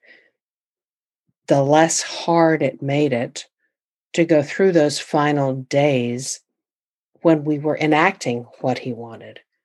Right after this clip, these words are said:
because he'd been hit, the conviction with which he spoke all of that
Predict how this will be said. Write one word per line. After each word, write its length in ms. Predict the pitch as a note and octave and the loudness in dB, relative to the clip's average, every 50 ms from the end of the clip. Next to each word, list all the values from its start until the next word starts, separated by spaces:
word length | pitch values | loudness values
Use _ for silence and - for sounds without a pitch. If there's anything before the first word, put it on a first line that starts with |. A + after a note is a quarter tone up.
| _ _ _ _ _ _ _ _ _ | _ _ _ _ _ _ _ _ _
because 240 | - D3+ C#3 D3+ D#3+ - - | -4 -2 -2 0 -2 -2 0
he'd 180 | E3+ D#3+ C#3+ | 0 0 2
been 240 | D3 D3+ D3 C#3+ C#3+ | 2 2 2 2 0
hit, 260 | A#2+ C3+ E3 C3+ A2 | 0 0 0 0 0
the 100 | - D3+ | 0 -2
conviction 680 | C#3+ - - D3 C#3 C3 E3 F#3 F#3 - - E3+ D3+ C#3 | -2 -2 -2 -2 0 2 2 2 2 2 0 -2 0 0
with 200 | C3+ C3+ C3 - | -2 -4 -4 -4
which 180 | D3 C3 C3+ - | -4 -6 -6 -6
he 320 | - C#3+ B2+ B2+ B2 - _ _ _ _ _ _ _ _ _ _ _ _ _ _ _ _ _ _ _ _ _ _ _ _ _ _ _ _ _ _ _ _ _ _ - | -4 -2 -2 -2 -4 -6 _ _ _ _ _ _ _ _ _ _ _ _ _ _ _ _ _ _ _ _ _ _ _ _ _ _ _ _ _ _ _ _ _ _ -14
spoke 420 | - - - F#3 F#3 F#3+ F3+ - | -14 -4 0 2 2 2 2 0
all 200 | C3+ B2+ A#2 A2+ | -4 -4 -4 -6
of 120 | A2+ B2 B2+ | -10 -14 -14
that 320 | A#2 A2+ A2 A2 B2 - | -14 -12 -12 -12 -14 -16